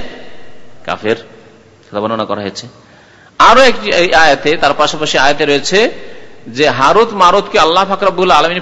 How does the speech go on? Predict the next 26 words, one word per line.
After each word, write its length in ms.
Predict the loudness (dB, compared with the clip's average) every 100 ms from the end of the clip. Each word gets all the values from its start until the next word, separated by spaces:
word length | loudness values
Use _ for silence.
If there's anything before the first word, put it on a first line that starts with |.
| 2
পরীক্ষার 480 | 2 2 -2 -2
জন্য 200 | 0 0
পাঠিয়েছিলেন 480 | 0 0 0 -2 -4
ফেরেশতা। 400 | -2 -2 -2 -8 -14 -18 -20 -20 -20 -20 _ _ _ -8
তারা 200 | -6 -6
জাদুর 360 | -2 -4 -4
শিক্ষা 400 | -8 -8 -8 -6
দিতেন 380 | -4 -4 -4 -6 -6
এক 160 | -8 -6
জামানায়, 460 | -6 -6 -6 -8 -12 -18 -20 -20 _ _ _ -4
কিন্তু 380 | -2 0 0 0
তাদেরকে 420 | 2 0 -2 -4
সতর্ক 400 | 0 0 0 -2
সাবধান 380 | -2 0 -2 -2
করে 220 | -2 -2
দিতেন, 300 | -6 -10 -6
"শিখো 560 | -2 0 2 6 6
কিন্তু 280 | 4 -2 -2
ব্যবহার 280 | 0 0 -2
করিও 260 | -4 -10 -14
না।" 100 | -16 -20 -20 -20 -20 _ _
তখনকার 480 | 0 2 2 2 0
যুগে 160 | 2
শেখা 340 | 2 2 4 4
জায়েজ 320 | 4 2 0
ছিল, 300 | -2 0 0